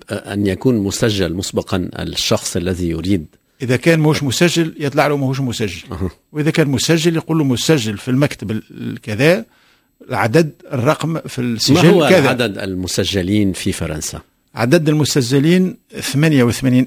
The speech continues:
Speaker 2: ألف وثمانمية في فرنسا الشمالية، فرنسا
Speaker 1: مهم.
Speaker 2: واحد، ومية وسبعتاش ألف في فرنسا اثنين. معناها قرابة ال-، الميتين ألف ناخب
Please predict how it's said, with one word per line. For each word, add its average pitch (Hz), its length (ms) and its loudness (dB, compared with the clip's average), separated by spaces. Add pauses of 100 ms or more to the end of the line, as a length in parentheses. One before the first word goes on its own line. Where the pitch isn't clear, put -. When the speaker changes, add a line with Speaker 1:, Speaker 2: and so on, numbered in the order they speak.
Speaker 2:
ألف 175 300 -2
وثمانمية 131 760 2 (340)
في - 200 -10
فرنسا 123 340 0
الشمالية، 117 600 0
فرنسا 104 300 0
Speaker 1:
مهم. 117 80 4
Speaker 2:
واحد، 151 260 2 (500)
ومية 139 220 2
وسبعتاش 123 560 0
ألف 165 380 -2 (120)
في - 140 -6
فرنسا 147 400 -2
اثنين. 107 280 -6 (220)
معناها 117 300 -2
قرابة 117 440 -2 (280)
ال-، 107 140 -10
الميتين 110 580 -2
ألف 131 340 -2
ناخب 135 340 0